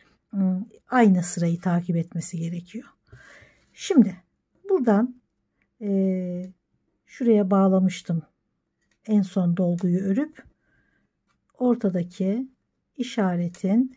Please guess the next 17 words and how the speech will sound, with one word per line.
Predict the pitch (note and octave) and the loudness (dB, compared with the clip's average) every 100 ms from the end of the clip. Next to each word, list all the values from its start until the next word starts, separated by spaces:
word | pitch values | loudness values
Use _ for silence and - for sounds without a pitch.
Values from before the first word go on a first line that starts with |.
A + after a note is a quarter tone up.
| - | -4
hemen | A3+ F#3 G3+ B3 | 0 0 -2 -2
yanındaki | B3+ B3 G3+ F3+ F3 - G3+ | 4 6 6 4 -2 -8 0
boşluğa | C4 B3 - F3 G#3+ C4 | 0 0 -4 -2 -2 2
bağladım. | A3+ F3+ F3 F3 - _ _ _ _ _ - | 4 2 -2 -8 -16 _ _ _ _ _ -8
Bir | G#3+ G3+ | -2 -2
sık | - G3+ - | -2 -6 -4
iğneyle. | F#3 E3+ E3+ E3+ A#3+ C#4+ - - - - _ | -2 0 0 0 0 -2 -10 -20 -20 -20 _
E, | G#3+ G#3+ | -4 -2
sık | G#3+ - F#4+ E4 | 0 0 -2 4
iğnelerle | A3+ G3+ F#3 F3+ F3 F3 G#3 C#4+ - _ _ | 6 6 6 4 2 2 0 0 -8 _ _
ya | C4 G#3+ | 0 2
da | |
ilmek | C#4+ A3+ A#3+ C#4 - | 4 8 8 8 2
kaydırarak | F#3+ F3 F3 E3+ F#3+ A#3+ B3 | 0 2 -2 0 0 0 0
daha | G#3 G3+ F3+ | -2 0 0
iyi | E3 E3+ | 0 -2
olur. | E3+ A#3 D#4 | 0 0 -2